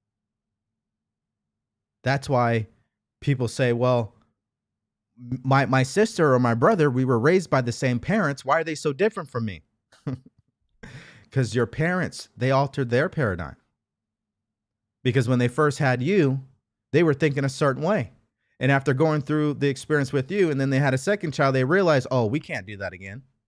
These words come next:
It's a total shift. Now, another example of this is when you get into a car accident or you're a veteran and you have P T S D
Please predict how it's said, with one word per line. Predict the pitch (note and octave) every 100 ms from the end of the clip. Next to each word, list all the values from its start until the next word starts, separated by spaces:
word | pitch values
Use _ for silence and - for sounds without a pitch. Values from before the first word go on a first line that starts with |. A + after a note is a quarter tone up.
| _ _ _ _ _ _ _ _ _ _ _ _ _
It's | A2+ -
a |
total | G#2 - A#2+ C3+
shift. | C3 B2+ F#2+ _ _ _ _ _ _ _ _ _ _ _ _ _ _ _ _ _ _ _ _ _ _ _ _ - - _ _ _ _ -
Now, | A#2+ A#2 F#3+ _ _ _ _ _ _ -
another | C3+ D3+ A#3 D3
example | A2+ B2 A2+ A#2
of | G#2+
this | A#2 A#2+
is | B2 A#2
when | B2 B2+
you | C3
get | C3 C#3+
into | D3+ C#3 D#3
a |
car | B2+ F#3+ A3+
accident | C3 - G2 D#2+
or | - C3+
you're | C#3 D3+
a | C3+
veteran | F3+ G#3+ B2+ F2
and | A2+
you |
have | C#3+ -
P | - F3+
T | -
S | E3 D3
D | E3 F#3 E2+